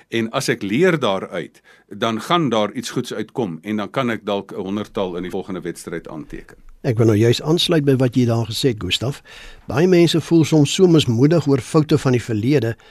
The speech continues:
Speaker 2: dat hulle nou net nie weer wil probeer nie.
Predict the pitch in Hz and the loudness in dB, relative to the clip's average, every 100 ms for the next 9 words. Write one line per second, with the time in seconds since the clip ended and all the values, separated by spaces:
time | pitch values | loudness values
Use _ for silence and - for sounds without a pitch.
0 | - - - 123 131 143 143 143 143 156 | -20 -14 -6 -4 -2 2 4 6 6 4
1 | 175 196 170 170 160 160 165 135 185 220 | 2 0 2 2 0 -2 -2 0 2 2
2 | 139 | 0